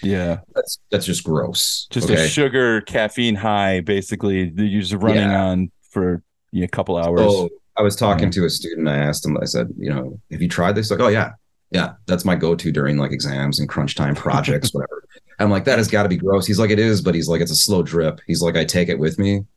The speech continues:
Speaker 2: and I just, I'm sucking on it all day. And it just, it keeps me, me moving." I think, um, in, in general, and not just Korea, but even in the States, you have the same thing. You know, kids studying a lot.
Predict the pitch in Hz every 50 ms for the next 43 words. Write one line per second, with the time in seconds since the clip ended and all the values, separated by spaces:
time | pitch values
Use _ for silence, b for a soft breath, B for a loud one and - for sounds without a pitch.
0 | _ _ - 87 85 82 80 78 78 78 76 - - 82 78 78 - - - 85
1 | 85 - 85 80 76 76 73 71 71 69 71 73 69 71 78 87 90 90 87 -
2 | _ _ _ _ _ _ _ _ - - 82 82 80 76 73 76 73 82 80 -
3 | - - - - - 87 - - - 78 71 65 64 58 - - - 71 69 69
4 | 73 78 - - - 90 - B B B B B B B B - 127 - 131 135
5 | 127 - - - _ _ _ _ _ _ _ _ _ _ - 104 98 92 87 80
6 | 76 71 65 60 58 - - 135 127 117 - 117 101 80 80 78 78 73 69 78
7 | 80 87 85 73 78 73 - - - - 76 69 69 69 67 64 76 73 69 80
8 | 85 78 76 71 71 - - - - - - - - 80 73 69 67 - - 60
9 | 60 - - - 58 60 62 64 60 60 - - - 82 80 76 - - - 76
10 | 73 71 71 71 73 69 69 69 73 73 71 71